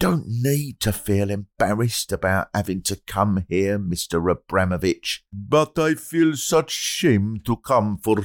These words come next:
tinned custard and other item, but all cupboard in yacht is empty."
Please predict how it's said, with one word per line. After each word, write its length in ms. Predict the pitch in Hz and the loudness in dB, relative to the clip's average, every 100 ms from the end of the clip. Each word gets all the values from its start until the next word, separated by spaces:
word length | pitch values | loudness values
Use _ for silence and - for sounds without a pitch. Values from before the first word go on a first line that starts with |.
| - - | -4 -2
tinned 340 | 139 131 - | 0 -2 -4
custard 560 | 123 120 - - 92 90 | 0 0 -2 -2 2 2
and 260 | 95 101 | 0 0
other 400 | 110 104 107 110 | 0 2 0 0
item, 540 | - 123 - 92 92 - - 82 78 | 2 2 0 0 0 -2 -10 -18 -16
but 340 | 104 123 123 - - - - | 0 2 2 -2 -20 -20 -6
all 320 | - 180 175 | 0 2 2
cupboard 560 | 156 - 208 120 117 120 | -2 0 0 2 2 2
in 160 | 131 | 0
yacht 380 | 147 165 135 - | 0 2 2 2
is 200 | 123 110 - | 0 0 0
empty." 760 | 165 165 - - 85 76 69 | 2 2 0 0 2 2 0